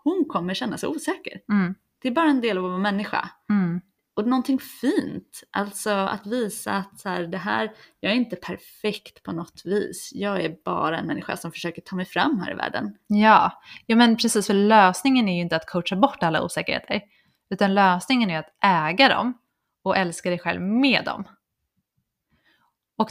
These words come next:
Speaker 2: det är ju verkligen, verkligen det här vi också connectar med andra människor över. Det är ju faktiskt svårt att känna sig helt och hållet älskad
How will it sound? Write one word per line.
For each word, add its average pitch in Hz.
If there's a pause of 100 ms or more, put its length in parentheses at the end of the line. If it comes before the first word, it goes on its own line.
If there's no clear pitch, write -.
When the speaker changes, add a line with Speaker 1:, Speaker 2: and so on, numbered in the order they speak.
Speaker 2:
det 208
är 220
ju 240 (140)
verkligen, 185
verkligen 156
det -
här 165
vi -
också -
connectar 185
med 175
andra 165
människor 175 (500)
över. 220 (1200)
Det -
är -
ju 220
faktiskt 175
svårt 240
att 151
känna 180
sig 233
helt -
och 165
hållet 165
älskad 175